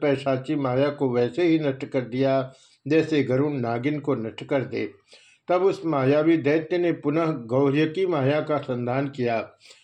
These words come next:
जिससे गर्जन तर्जन करते हुए करोड़ों भयानक मेघ प्रकट हुए। ये मल, मूत्र, रक्त, मेदा, मज्जा और हड्डी की वर्षा करने लगे।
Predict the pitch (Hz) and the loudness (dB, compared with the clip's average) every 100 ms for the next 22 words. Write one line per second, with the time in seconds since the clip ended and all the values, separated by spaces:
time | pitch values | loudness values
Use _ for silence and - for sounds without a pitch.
0 | _ 143 170 - 175 160 123 131 156 165 | _ 0 0 2 0 2 2 2 2 0
1 | 156 143 135 151 143 127 123 170 165 156 | 0 0 0 -2 -2 -4 -2 2 2 4
2 | 151 143 127 - - - - _ - 156 | 4 2 0 -14 -20 -20 -20 _ -2 2
3 | 170 180 185 143 143 147 156 156 139 131 | 4 4 2 0 0 0 0 -2 -4 0
4 | 139 147 131 127 127 147 - 120 113 104 | 2 2 -2 -2 0 0 -2 -2 -2 -2
5 | - _ _ - 131 160 151 123 151 165 | -8 _ _ -4 2 4 4 2 2 2
6 | 147 160 156 139 120 147 147 - 131 127 | 2 0 0 -2 2 0 -2 -4 -2 2
7 | 139 147 143 127 127 135 139 135 135 127 | 2 2 0 0 0 0 0 0 0 0
8 | 127 131 123 156 180 147 123 120 151 147 | -2 -6 -2 -2 0 0 0 0 -4 -4
9 | 127 120 110 110 104 | -4 -4 -4 -4 -6